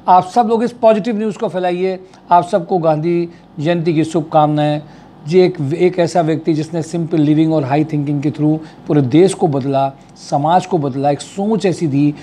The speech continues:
जिसकी आज भी वो जो ऊर्जा है,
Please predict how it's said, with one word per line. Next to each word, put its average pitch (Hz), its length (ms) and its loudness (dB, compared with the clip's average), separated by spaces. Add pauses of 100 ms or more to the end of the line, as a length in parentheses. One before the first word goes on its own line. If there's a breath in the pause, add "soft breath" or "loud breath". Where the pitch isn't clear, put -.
(220 loud breath)
जिसकी 196 300 -2 (120)
आज 165 280 6
भी 175 340 -2 (360 soft breath)
वो 160 80 0
जो 165 140 2
ऊर्जा 160 420 4
है, 165 240 0